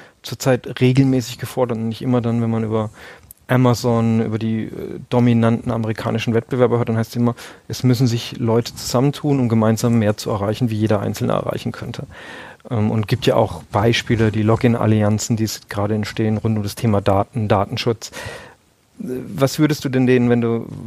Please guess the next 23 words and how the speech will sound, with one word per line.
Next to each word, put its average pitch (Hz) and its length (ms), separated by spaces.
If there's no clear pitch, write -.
Manager 127 680
jetzt 120 140
von 127 120
so 113 60
einer 117 140
Login-Allianz, 113 680
was 113 140
würdest 123 240
du 120 40
denn 113 200
mitnehmen, 139 760
was 117 140
du - 80
jetzt 120 140
hier 147 220
gelernt 123 500
hast, 143 200
wo 120 60
du 131 60
sagen 120 220
würdest, 120 360
das 127 200
hilft, 135 420